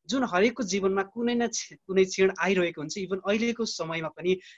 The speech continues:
अ, हामीलाई कुनै न कुनै पीडाहरू भइरहेको छ र त्यसबाट कसरी break थ्रु हुने भन्ने विषयमा,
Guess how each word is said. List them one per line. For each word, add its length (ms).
अ, 40
हामीलाई 400
कुनै 220
न 100
कुनै 240
पीडाहरू 440
भइरहेको 520
छ 100
र 120
त्यसबाट 560
कसरी 360
break 380
थ्रु 100
हुने 300
भन्ने 200
विषयमा, 540